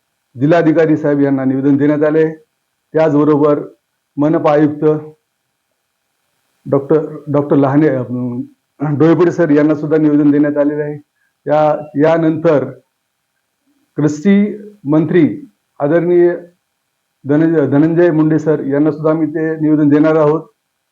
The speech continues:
तशा प्रकारची एक मेल आम्ही तिथे पाठवलेली सुद्धा आहे. आणि आज हिवाळी अधिवेशन असल्यामुळे आमचे खासदार प्रतापराव पाटील चिखलीकर हे भेटले नाहीत,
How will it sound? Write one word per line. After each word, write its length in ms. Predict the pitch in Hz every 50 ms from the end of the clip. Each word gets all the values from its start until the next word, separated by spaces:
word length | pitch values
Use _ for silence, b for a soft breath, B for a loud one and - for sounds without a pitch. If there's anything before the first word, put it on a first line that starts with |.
| _ 143
तशा 160 | 139 - 185
प्रकारची 380 | 170 175 160 151 160 151 135 170
एक 60 | 143
मेल 320 | 151 147 156 175 185 180
आम्ही 240 | 175 170 175 175 139
तिथे 120 | 156 139 131
पाठवलेली 440 | 139 139 131 160 160 160 175 175
सुद्धा 240 | 170 175 185 165 170
आहे. 320 | 160 160 165 170 170 170 - _ _ _ _ _ _ _ _ _ _ _
आणि 240 | - 151 156 165 165
आज 420 | 165 156 160 170 175 170 151 156
हिवाळी 420 | 175 175 170 156 156 156 170 180 180
अधिवेशन 360 | 170 160 156 170 - 190 170
असल्यामुळे 520 | 160 156 156 175 170 170 165 170 175 170
आमचे 340 | 165 156 156 156 151 175 165
खासदार 380 | - - 151 147 139 165 160 175
प्रतापराव 440 | - 139 123 - 160 143 151 147 127
पाटील 240 | 143 143 151 143
चिखलीकर 460 | 139 - - 139 143 151 143 160 156 139
हे 60 | 135
भेटले 300 | 120 120 120 131 160 160
नाहीत, 260 | 156 160 156 156 156